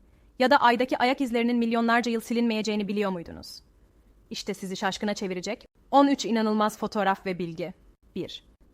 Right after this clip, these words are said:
dünyanın en büyük çiçeği, Rafflesia arnoldi. Bu dev çiçek yaklaşık bir metre çapında olabilir ve kötü kokusuyla ünlüdür. İki, devasa Japon örümcek yengeci. Bacak açıklığı dört metreyi bulan bu yengeç,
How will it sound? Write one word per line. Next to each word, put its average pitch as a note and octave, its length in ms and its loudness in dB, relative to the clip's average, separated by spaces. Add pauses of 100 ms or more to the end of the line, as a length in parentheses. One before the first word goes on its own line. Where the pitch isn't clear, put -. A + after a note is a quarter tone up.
dünyanın C#4+ 540 4
en C#4 260 2
büyük C#4 240 0
çiçeği, F3 540 -8 (320)
Rafflesia B3+ 720 2
arnoldi. F#3+ 760 -2 (580)
Bu D4+ 140 2
dev C#4+ 200 6
çiçek - 600 -10 (120)
yaklaşık A#3+ 560 -2
bir D4 120 4
metre C4 360 2
çapında F#3+ 500 -6
olabilir F#3 680 -4
ve A#3+ 80 0
kötü B3 300 -4
kokusuyla C4+ 640 -2
ünlüdür. F#3+ 600 -4 (560)
İki, E3+ 420 -8 (520)
devasa B3 640 4
Japon B3+ 380 0
örümcek G#3+ 520 -2
yengeci. F3 560 -6 (520)
Bacak C4 300 2
açıklığı G3+ 540 -4
dört C4 280 0
metreyi G#3 420 -2
bulan G3 300 -2
bu G3+ 60 -4
yengeç, F#3 680 -6